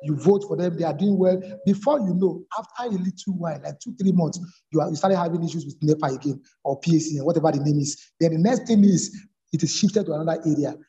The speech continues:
to use for a little while. What? Why are we fooling ourselves? Why are we fooling ourselves? The truth of the matter is the goodwill. Once we show the goodwill that I won't leave it the way I met it, there must be something to be said about me. No matter how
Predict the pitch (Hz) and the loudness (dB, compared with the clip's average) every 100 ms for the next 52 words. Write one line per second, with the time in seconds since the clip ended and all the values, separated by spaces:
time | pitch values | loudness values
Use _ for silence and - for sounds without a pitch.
0 | _ - 147 185 - 147 151 - 165 151 | _ 0 4 4 2 -4 -4 -6 -6 -6
1 | 156 254 262 _ 254 254 226 - 214 196 | -6 -6 -8 _ -4 -2 -4 -2 2 2
2 | 175 165 185 165 - _ _ _ _ _ | 2 0 -4 -6 -10 _ _ _ _ _
3 | _ 247 254 254 - 247 233 226 240 247 | _ -4 -2 -4 0 0 2 0 0 0
4 | - 214 220 226 - - 339 339 - 220 | 2 0 0 -6 -10 -2 0 0 -2 -2
5 | 185 202 214 226 208 185 - - _ _ | 0 -2 -2 -2 -2 -2 -8 -20 _ _
6 | _ _ 160 147 175 151 143 127 - - | _ _ -2 2 0 0 0 -2 -4 -18
7 | - 147 147 143 151 - 277 240 185 202 | -14 -4 -4 -2 -4 -2 -2 0 2 2
8 | 156 160 147 - - - _ 143 143 - | 2 0 0 -4 -16 -20 _ -2 -2 -2
9 | 160 185 277 226 214 185 151 147 170 135 | -2 -2 -2 -2 0 0 -2 -2 -2 -4
10 | 139 143 139 - - _ _ _ - 151 | -8 -10 -12 -18 -20 _ _ _ -6 -4
11 | 151 151 - 151 - 226 226 233 214 - | -2 -4 -4 -4 -4 -4 -2 -2 -2 -4
12 | - - 160 131 147 143 139 147 190 302 | -4 -6 -6 -6 -8 -8 -8 -4 -4 -2
13 | 311 240 247 247 | -4 -2 -2 -4